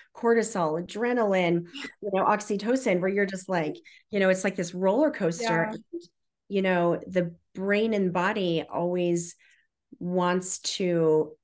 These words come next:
Speaker 1: it always goes back to safety. And so if we know something, if we have this expectation of what something is going to be like, and there's no surprises, that's a level of, um,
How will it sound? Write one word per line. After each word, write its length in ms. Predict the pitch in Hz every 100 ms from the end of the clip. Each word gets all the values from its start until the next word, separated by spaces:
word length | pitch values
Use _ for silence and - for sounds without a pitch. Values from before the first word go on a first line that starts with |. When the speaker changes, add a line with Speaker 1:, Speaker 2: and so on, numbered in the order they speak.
| -
Speaker 1:
it 200 | 180 -
always 340 | 190 202 185
goes 260 | - 180 170
back 240 | 175 170
to 120 | - 165
safety. 580 | - - 185 185 160
And 120 | 151 156
so 220 | 185 170
if 160 | 165
we 160 | 175 175
know 420 | 170 185 202 208 - 226 285
something, 640 | - - 151 151 151 151
if 160 | - 180
we 120 | 175
have 180 | 190 185
this 180 | 170
expectation 720 | 165 - - 165 - 208 180
of 160 | 160 160
what 360 | 160 165 170 - - - -
something 340 | - 170 170
is 120 | 151
going 220 | 151 160 151
to 80 |
be 220 | 151 269 339
like, 520 | 160 123 165 190 - _ _ _ _ -
and 120 | 180
there's 180 | 165 165
no 120 | 170
surprises, 880 | 170 170 - 175 370 180 160 160 165
that's 280 | 175 180 226
a 60 |
level 340 | 190 160 156 156
of, 220 | 147 - _ - _ _
um, 540 | 170 165 151 143 160